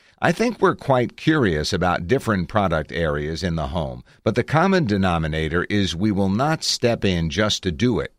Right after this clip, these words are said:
says Block, "only if it makes sense." In a world filled with smart shower heads, smart trash cans, and even a smart hairbrush,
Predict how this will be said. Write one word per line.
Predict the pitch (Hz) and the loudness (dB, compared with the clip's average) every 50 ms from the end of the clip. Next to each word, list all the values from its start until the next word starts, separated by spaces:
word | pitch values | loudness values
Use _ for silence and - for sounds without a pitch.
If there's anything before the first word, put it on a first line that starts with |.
| _ - | _ -4
says | - 107 87 73 69 | -2 0 0 -2 -2
Block, | - - 80 76 62 50 50 - _ _ _ _ _ - | -4 -4 -2 -2 -2 -4 -6 -12 _ _ _ _ _ 0
"only | 131 160 185 196 208 226 202 | 2 4 4 4 4 4 4
if | 156 - - | 2 2 0
it | 117 - | 0 0
makes | 104 101 101 - - | 2 0 0 0 -2
sense." | - - 95 76 58 - - - - - _ _ _ _ _ _ _ - - _ _ | -2 -2 -2 -2 -4 -8 -12 -14 -16 -16 _ _ _ _ _ _ _ -20 -20 _ _
In | - 143 151 | 2 4 4
a | 147 135 | 4 4
world | 131 139 175 190 196 185 151 117 107 87 - | 4 4 4 6 6 6 4 4 2 0 -2
filled | - - 127 123 113 98 92 85 | 0 2 4 4 4 4 2 0
with | 87 87 85 78 - | 0 0 0 0 -2
smart | - - - - 110 120 131 139 139 - - | -4 -4 -4 -2 0 0 0 0 0 -2 -4
shower | - - - 117 113 113 101 85 73 67 | -4 0 0 2 2 2 2 0 0 0
heads, | 73 82 67 55 53 64 82 82 - | -2 -2 -4 -4 -6 -8 -8 -6 -6
smart | - - - 107 107 110 101 - - | -4 -2 0 2 2 2 0 -2 -6
trash | - - 143 139 147 - - - | -6 -4 -2 0 0 0 0 -2
cans, | - - - 82 73 67 69 87 101 - - - - - | -4 -4 -4 -4 -2 -4 -6 -6 -8 -10 -12 -14 -8 -2
and | 76 98 110 | 0 2 2
even | 117 95 98 90 | 2 2 2 0
a | 82 78 | 0 0
smart | - - - 101 107 98 92 85 - - - | 0 -2 -2 0 0 2 2 0 -2 -2 -2
hairbrush, | 160 170 196 180 110 85 82 67 - - - - - | 0 0 2 0 0 0 -2 -2 -4 -6 -8 -10 -12